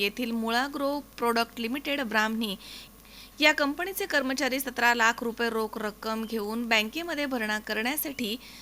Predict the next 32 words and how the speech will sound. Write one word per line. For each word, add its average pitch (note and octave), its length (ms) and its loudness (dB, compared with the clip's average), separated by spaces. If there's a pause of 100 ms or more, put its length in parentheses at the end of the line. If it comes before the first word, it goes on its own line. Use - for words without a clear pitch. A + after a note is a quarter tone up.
(180)
जात G#3+ 260 8 (100)
होते, G#3 320 0 (500)
तेव्हा A#3+ 240 4
अज्ञात A3+ 420 2 (100)
चार A#3+ 260 2
भामट्यांनी C#4+ 580 -2 (360)
चारचाकीच्या F#4 600 4
काचा D#4+ 400 0
फोडल्या G#3+ 380 4 (340)
आणि B3+ 240 2
रोकड C4 440 0 (120)
असलेली A#3+ 380 -4
बॅग A#3+ 240 4 (200)
बळजबरीनं C#4+ 680 0 (120)
घेऊन G#3+ 320 -4
ते C4+ 60 -4
पसार G#3+ 440 -2
झाले. G#3 200 -2 (1120)
याबाबत A3 380 4
राहुरी A3+ 240 2
पोलीस D4+ 320 -2
ठाण्यात B3+ 380 4 (440)
जबरी C4+ 300 4
चोरीचा D#4 440 -2
गुन्हा B3+ 320 -2
दाखल C4 320 -2
करण्यात B3+ 320 -2
आला G3+ 180 0
होता. A3 240 -4 (380)
त्यानंतर A3 320 2
जिल्हा A3 300 0
पोलीस A3 300 -8